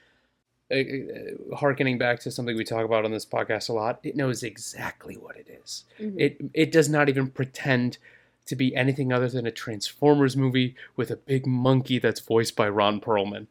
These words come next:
Speaker 1: It's,
Speaker 2: <laughs>
Speaker 1: it
Speaker 2: Ron
Speaker 1: fucking
Speaker 2: Perlman.
Speaker 1: rules. <laughs> It fuck-, it's awesome.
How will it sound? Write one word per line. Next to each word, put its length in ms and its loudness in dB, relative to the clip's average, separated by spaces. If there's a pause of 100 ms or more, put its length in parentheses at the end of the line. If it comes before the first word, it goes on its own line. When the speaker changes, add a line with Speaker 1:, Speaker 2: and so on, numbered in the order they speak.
(240)
Speaker 1:
It's, 320 6
Speaker 2:
<laughs> 40 2
Speaker 1:
it 280 6
Speaker 2:
Ron 120 8
Speaker 1:
fucking 240 6
Speaker 2:
Perlman. 200 6
Speaker 1:
rules. 440 6
<laughs> 60 -20 (580)
It 240 -2
fuck-, 300 4
it's 360 0
awesome. 560 -2